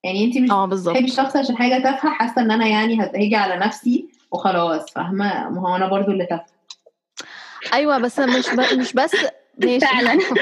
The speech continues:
Speaker 3: <laughs> برافو عليك.
Speaker 2: بس أنا، بس أنا مش بتكلم على التفاهة بس. آه، أنا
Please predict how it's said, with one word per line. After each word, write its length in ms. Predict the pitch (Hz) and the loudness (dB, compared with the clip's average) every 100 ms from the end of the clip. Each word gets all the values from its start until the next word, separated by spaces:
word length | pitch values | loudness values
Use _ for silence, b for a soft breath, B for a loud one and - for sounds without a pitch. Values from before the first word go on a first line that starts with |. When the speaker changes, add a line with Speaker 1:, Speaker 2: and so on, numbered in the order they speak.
| 453 | 0
Speaker 3:
<laughs> 360 | - - 294 254 | -2 -4 2 2
برافو 160 | 277 | 4
عليك. 320 | 294 240 311 247 | 2 4 2 2
Speaker 2:
بس 120 | 339 | 0
أنا، 280 | 311 349 370 | 2 2 0
بس 180 | 330 | 0
أنا 140 | 311 330 | 0 0
مش 240 | 330 311 | 0 -2
بتكلم 920 | 226 247 - 403 302 247 262 277 285 | 0 0 -2 -2 0 2 2 0 2
على 580 | 269 202 202 208 202 190 | 0 2 2 2 2 0
التفاهة 580 | - - 214 226 233 247 | -2 -4 -2 0 0 0
بس. 140 | 202 220 - | -2 -2 0
آه، 20 | |
أنا 380 | 196 - 226 - | 2 2 2 2